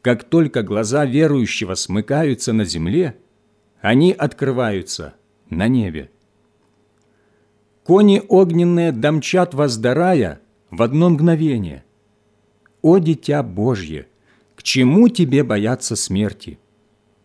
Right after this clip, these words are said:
Ведь ты знаешь, что смертью твоего Спасителя были истреблены её проклятие и жало.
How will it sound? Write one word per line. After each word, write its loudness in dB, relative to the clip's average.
Ведь 0
ты 4
знаешь, -2
что -2
смертью 2
твоего 0
Спасителя -4
были 0
истреблены 2
её 0
проклятие -2
и -8
жало. -6